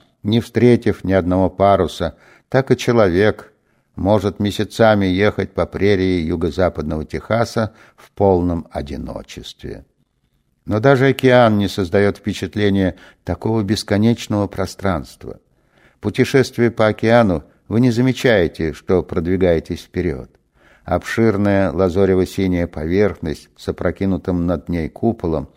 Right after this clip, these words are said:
тоже лазоревым, но только чуть светлее, все время вокруг вас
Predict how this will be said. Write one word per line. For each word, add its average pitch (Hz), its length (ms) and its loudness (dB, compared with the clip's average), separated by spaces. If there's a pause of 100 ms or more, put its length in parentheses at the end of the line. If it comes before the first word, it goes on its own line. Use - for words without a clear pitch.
(260)
тоже 120 300 0
лазоревым, 101 720 2 (480)
но 104 140 -2
только 120 360 2
чуть 117 280 -4
светлее, 104 720 -2 (200)
все 98 240 0
время 110 360 2
вокруг 92 420 -2
вас 90 400 0